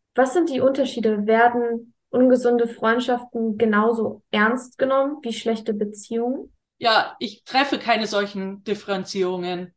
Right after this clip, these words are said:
Speaker 1: Mhm.
Speaker 2: Weißt du? Für mich, ich find's sowieso immer schwierig, dieses gut, schlecht.
Speaker 1: Mhm.
Speaker 2: Für mich haben wir alle unsere Macken, Ecken, Kanten, aber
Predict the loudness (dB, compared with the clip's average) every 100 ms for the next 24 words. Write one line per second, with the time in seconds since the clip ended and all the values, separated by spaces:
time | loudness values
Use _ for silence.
0 | -16 -8 -4 -4 0 -2 -4 _ _ _
1 | _ _ 0 2 2 0 -4 -2 -2 0
2 | 0 0 2 2 2 -2 -2 -2 -2 -4
3 | -10 -10 -2 -2 -2 0 0 0 -6 -20
4 | -20 _ _ -8 -4 -2 -2 -2 -4 -14
5 | -14 -14 -8 0 2 2 -2 -6 -2 2
6 | 4 2 -4 _ _ _ -4 0 2 2
7 | 0 -2 0 2 0 -4 -6 -6 -4 -8
8 | -4 0 0 -2 -4 -4 -6 -2 0 4
9 | 4 4